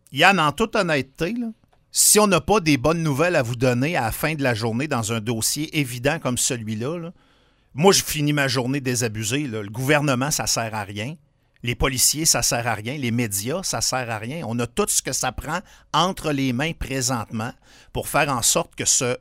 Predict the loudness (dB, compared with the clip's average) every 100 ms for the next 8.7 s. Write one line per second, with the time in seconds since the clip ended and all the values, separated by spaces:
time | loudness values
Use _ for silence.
0 | -8 -2 4 4 4 0 -4 _ _ -4
1 | -2 0 2 0 2 4 4 4 2 0
2 | -2 -4 -4 -8 _ _ _ 2 6 6
3 | 6 4 2 -2 -2 -2 -2 -2 -8 _
4 | -4 2 2 2 2 2 0 0 0 0
5 | 0 -4 -4 -2 0 2 0 0 -2 -4
6 | -2 0 0 0 -2 -2 0 0 -2 -6
7 | -4 -4 -2 -4 -4 -6 -2 0 0 -4
8 | -4 -4 -2 -4 -4 -8